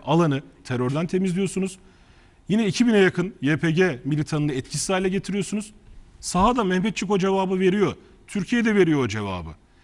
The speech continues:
Ne yapacaktık? Yani şimdi burada popülizm yapıp Sayın Cumhurbaşkanı diyelim ki çıksaydı, "Ey Türkiye kamuoyu, Trump bana böyle bir mektup yazdı.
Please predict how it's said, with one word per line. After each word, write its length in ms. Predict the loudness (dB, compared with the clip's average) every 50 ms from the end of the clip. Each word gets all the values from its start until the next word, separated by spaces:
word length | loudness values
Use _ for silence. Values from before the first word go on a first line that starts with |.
| _ _ -6
Ne 120 | -2 0
yapacaktık? 580 | 0 0 0 -2 -2 -2 -2 -2 -4 -8 -8 -4
Yani 200 | -4 -4 -4 -4
şimdi 260 | -4 -4 -4 -4 -2
burada 280 | -2 -2 -2 -2 -2 -4 -8 -16 -20 -12 -6
popülizm 520 | -6 -2 0 2 4 4 4 4 2 2
yapıp 260 | 2 0 0 -2 -4 -6 -8 _ _
Sayın 280 | -4 -2 0 0 0 0
Cumhurbaşkanı 580 | 0 0 0 0 0 -2 -2 -2 -4 -4 -2
diyelim 240 | -2 -2 0 0 -2
ki 180 | 0 0 -2 -2 -4 -8 -12 -8
çıksaydı, 560 | -6 -6 -4 -2 0 0 0 0 0 -2 -4 -6 -12 -20 -16 -6 -2
"Ey 180 | 0 0 0
Türkiye 480 | 0 -2 -4 -6 -4 -2 0 0 0 0
kamuoyu, 480 | -2 -2 0 2 2 4 4 2 2 -2 -6 -16 -20 -20 -10 -4
Trump 320 | -2 0 0 0 -2 -2
bana 180 | -2 0 2 2
böyle 200 | 4 4 4 2
bir 60 | 2
mektup 400 | 0 0 -2 -2 -2 -4 -2 0
yazdı. 380 | 0 0 0 0 -2 -2 -4